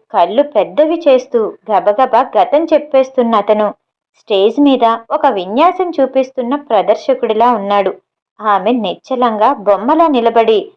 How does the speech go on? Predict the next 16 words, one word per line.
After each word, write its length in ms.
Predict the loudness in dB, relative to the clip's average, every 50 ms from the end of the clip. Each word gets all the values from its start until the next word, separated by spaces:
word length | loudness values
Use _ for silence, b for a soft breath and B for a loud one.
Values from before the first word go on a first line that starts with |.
| _ _ _ _ -6
అతని 240 | -6 -4 -2 -2 -4
కళ్ళు, 580 | -4 -2 0 0 0 0 2 2 2 2 2 -2 -4
కనుబొమ్మలు, 720 | -4 -2 -2 -2 -2 -2 -2 0 0 -2 0 0 0 -2 -2 -6 _ -6
పెదవులు, 580 | -6 -4 -2 0 0 0 0 0 0 -2 -2 -4 -8 _ _ _ -2
చేతుల 360 | 0 0 0 0 0 0 0
కదలికలు 760 | 0 0 0 -2 0 0 0 0 0 0 2 0 0 -2 -4 _ _ _ _ _ _ -2
కళ్ళతో 440 | -2 0 0 0 0 -2 0 2 0
గమనిస్తూ 800 | 0 0 -2 -2 -2 -2 -2 -2 -4 -6 -10 -12 -10 -10 -12 -12 _ _ _ _ _ _ -8
అతను 260 | -6 -4 -2 -2 -2 -2 -2 0 0
చెబుతున్న 420 | 0 0 0 0 2 2 2 2
జ్ఞాపకం 640 | 2 0 -2 -4 -2 -2 0 0 -2 -2 -2 -2 0
వింటోంది. 600 | 0 -2 -2 -2 0 0 0 0 2 0 -2 -2 -4 _ _ _ _ _ _ _ _ _ _ _ _ _ _ _ _ -8
"మీరా?" 540 | -6 -2 0 0 2 2 2 0 0 -2 -8 _ _ _ _ -6
ఆశ్చర్యంగా 760 | -2 0 0 0 0 0 0 0 2 2 0 0 0 2 2 2
అంది. 400 | 2 2 0 -2 -4 -4 -4 -6 _ _ _ _ _ _ _ _ _ -10
"మీరు, 580 | -4 0 2 4 4 4 4 4 0 0 -4